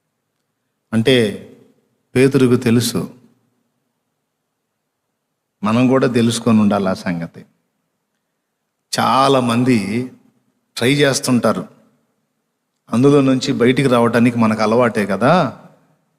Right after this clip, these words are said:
ఓ, ఎన్నోసార్లు మనం ఈత కొట్టిన అనుభవాలు ఉన్నాయి కదా, ఇప్పుడు కాస్త కోస్త మునిగాం, ఏం కాదు, మనమే ఈది బయటకు వద్దామని ట్రై చేస్తారు. నేను చెప్పనా, అది సాధ్యం కాదు.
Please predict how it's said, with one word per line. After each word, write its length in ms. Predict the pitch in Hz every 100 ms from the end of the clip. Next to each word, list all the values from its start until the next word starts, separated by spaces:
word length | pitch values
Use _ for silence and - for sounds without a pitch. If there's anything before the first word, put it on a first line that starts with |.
| _ _ -
ఓ, 260 | 110 120
ఎన్నోసార్లు 760 | 113 95 104 131 120 131 123 113
మనం 320 | 104 101 95
ఈత 180 | 90 104
కొట్టిన 340 | 120 123 123
అనుభవాలు 420 | 104 117 127 113
ఉన్నాయి 240 | 95 101 98
కదా, 480 | 90 110 202 190 - _ _ _ _ _
ఇప్పుడు 220 | 98 107
కాస్త 300 | 107 95 104
కోస్త 320 | 160 160 147 151
మునిగాం, 480 | 123 131 139 139 104
ఏం 240 | 117 190
కాదు, 200 | 226 -
మనమే 340 | 120 127 185
ఈది 240 | 180 147 170
బయటకు 360 | 139 156 160
వద్దామని 320 | 160 139 147 170
ట్రై 160 | 147
చేస్తారు. 680 | 143 127 - 104 90 - _ _
నేను 140 | 127 135
చెప్పనా, 580 | 151 196 214 135 98 95 _ _ _ _ _ _ 110
అది 120 | 104
సాధ్యం 520 | - 107 101 101 90
కాదు. 180 | 90